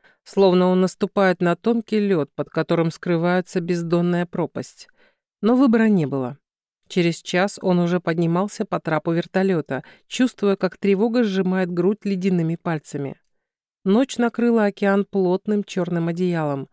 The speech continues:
а грозовые облака висели над водой, словно мрачные стражи забытых тайн. Вертолёт содрогался, пробиваясь сквозь порывистый ветер, а за иллюминатором время от времени вспыхивали молнии,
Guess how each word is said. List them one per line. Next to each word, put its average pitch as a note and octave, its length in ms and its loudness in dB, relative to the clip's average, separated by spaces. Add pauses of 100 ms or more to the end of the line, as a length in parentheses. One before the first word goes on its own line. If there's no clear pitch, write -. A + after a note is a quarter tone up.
(280)
а F3+ 100 0
грозовые E3+ 580 2
облака E3 500 -2
висели F#3 420 -2
над F#3 220 -4
водой, F#3+ 480 -2 (200)
словно E3 480 0
мрачные E3 520 -2
стражи F3 520 -2
забытых D#3 520 -4
тайн. D3+ 440 -6 (720)
Вертолёт F3+ 560 0
содрогался, F#3+ 760 -2
пробиваясь E3 580 0
сквозь - 340 -4
порывистый D3+ 640 -2
ветер, D#3+ 400 -6 (360)
а G3+ 120 2
за G#3 360 4
иллюминатором G#3+ 920 2
время F#3+ 500 0
от - 200 -8
времени G3 500 0
вспыхивали E3+ 760 -4
молнии, D3+ 640 -2